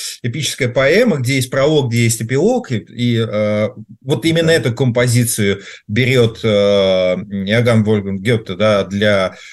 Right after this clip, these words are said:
Speaker 1: э, Фауста, да, абсолютно копируя вот жанр книги Иова и перенося его в эпоху Просвещения, да, вот, в общем, по, по большому счету.
Speaker 2: Зато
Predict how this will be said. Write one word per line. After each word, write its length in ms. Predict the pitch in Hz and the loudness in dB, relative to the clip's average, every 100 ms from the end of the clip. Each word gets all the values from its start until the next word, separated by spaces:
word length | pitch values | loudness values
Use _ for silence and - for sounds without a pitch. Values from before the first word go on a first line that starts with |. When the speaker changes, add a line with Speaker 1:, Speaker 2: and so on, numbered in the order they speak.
| - - | -14 -4
Speaker 1:
э, 340 | 98 95 92 | 0 2 0
Фауста, 720 | - 147 214 208 160 135 123 - | 2 2 2 0 -2 -4 -6 -4
да, 280 | 127 135 127 | -2 -2 -6
абсолютно 600 | 110 - 127 120 127 123 | -8 -2 0 2 2 0
копируя 880 | 113 143 127 151 175 147 123 104 92 | 0 -2 -2 -2 0 2 4 2 -2
вот 200 | 95 - - | -8 -14 -10
жанр 760 | - 104 90 113 135 107 95 87 | -8 -6 -2 0 2 0 -2 -6
книги 400 | - 107 95 101 | -2 -2 0 -2
Иова 540 | 104 143 175 143 117 | 0 2 0 2 0
и 260 | 104 110 113 | 0 -2 -4
перенося 680 | - 160 139 131 120 131 | -2 -2 0 0 0 0
его 420 | 131 123 113 113 113 - - | 0 2 2 0 -2 -14 -2
в 120 | 123 117 | -2 2
эпоху 240 | 123 117 | -2 -2
Просвещения, 840 | 113 113 127 131 - - - - - | -6 -6 -4 -6 -4 -4 -6 -12 -10
да, 200 | - 131 | -8 -6
вот, 220 | 52 - | -8 -12
в 60 | 90 | -14
общем, 240 | - - 117 | -14 -16 -14
по, 100 | 82 | -14
по 120 | - | -12
большому 460 | 92 92 - - - | -8 -8 -10 -14 -14
счету. 240 | - - | -16 -8
Speaker 2:
Зато 260 | 123 139 | -6 -4